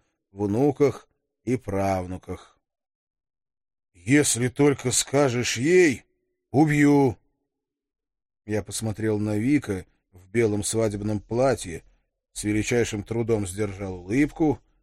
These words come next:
и галантно согнул левую руку в локте. «И не думай, что я хоть когда-нибудь тебе это забуду!» —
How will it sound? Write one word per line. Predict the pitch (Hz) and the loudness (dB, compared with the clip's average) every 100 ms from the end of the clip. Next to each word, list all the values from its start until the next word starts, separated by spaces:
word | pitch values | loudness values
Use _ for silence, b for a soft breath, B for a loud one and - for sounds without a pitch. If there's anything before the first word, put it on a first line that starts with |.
| _ - | _ -12
и | 101 | -4
галантно | 104 98 131 143 - 113 | -2 2 2 0 -2 -2
согнул | 110 95 117 127 104 | -2 -2 -2 0 0
левую | 110 104 104 | 0 2 0
руку | 101 110 104 | 0 -4 -4
в | 95 | -8
локте. | 95 87 85 - 80 - _ _ _ _ _ - | -8 -10 -10 -12 -12 -16 _ _ _ _ _ -6
«И | 104 | -2
не | 110 117 | 0 0
думай, | 113 147 147 131 | 2 4 4 2
что | - 131 | 2 2
я | 131 | 2
хоть | 135 123 | 2 -2
когда-нибудь | 139 127 151 147 139 131 | 0 2 2 4 2 0
тебе | 143 143 | 2 4
это | 135 135 | 4 2
забуду!» — | 131 143 170 175 170 160 131 | 2 4 6 6 6 6 4